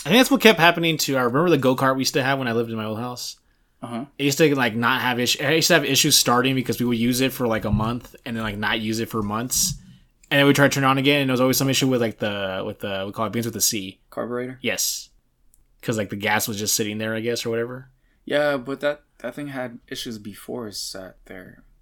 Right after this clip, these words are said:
Speaker 1: No, I think that was the issue, was that we would have it sit there for so long without, like, draining or using it or whatever. Like, it was
Speaker 2: Maybe, maybe it's because you ran it without replenishing and,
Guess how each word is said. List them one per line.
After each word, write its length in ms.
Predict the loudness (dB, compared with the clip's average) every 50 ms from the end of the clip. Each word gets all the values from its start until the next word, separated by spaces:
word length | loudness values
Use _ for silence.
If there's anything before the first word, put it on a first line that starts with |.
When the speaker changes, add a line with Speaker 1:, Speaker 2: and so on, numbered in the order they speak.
| _ _ _
Speaker 1:
No, 140 | 0 4 4
I 100 | 6 6
think 180 | 4 2 2 4
that 160 | 4 4 4
was 280 | 4 4 4 4 4
the 180 | 0 -2 -2 -2
issue, 260 | -2 -2 -4 -4 -4
was 140 | -4 -4 -6
that 80 | -6 -4
we 60 | -4
would 100 | -4 -4
have 140 | -2 -4 -4
it 100 | -4 -2
sit 260 | -2 -2 -2 -2 -4
there 140 | -4 -6 -6
for 140 | -6 -6 -6
so 200 | -4 -4 -4 -4
long 280 | -4 -4 -6 -6 -6
without, 280 | -6 -8 -6 -6 -6 -6
like, 240 | -6 -6 -8 -10 -10
draining 440 | -10 -8 -8 -8 -6 -8 -8 -8 -10
or 60 | -10
using 360 | -8 -8 -8 -8 -8 -8 -10
it 140 | -12 -12 -12
or 60 | -12
whatever. 360 | -10 -10 -10 -10 -10 -10 -10
Like, 140 | -10 -6 -2
it 40 | 0
was 120 | 2 2
Speaker 2:
Maybe, 440 | 2 0 0 -2 -2 -2 -4 -6 -8 -6
maybe 260 | -4 -4 -2 -2 -4
it's 100 | -4 -6
because 320 | -8 -10 -10 -8 -8 -8
you 200 | -6 -6 -6 -4
ran 260 | -4 -4 -4 -2 -2 -4
it 180 | -4 -6 -10
without 540 | -10 -8 -8 -8 -4 -2 -2 -2 -2 -4 -6
replenishing 720 | -10 -14 -14 -10 -8 -8 -6 -6 -6 -8 -10 -10 -12 -12
and, 220 | -14 -14 -16 -18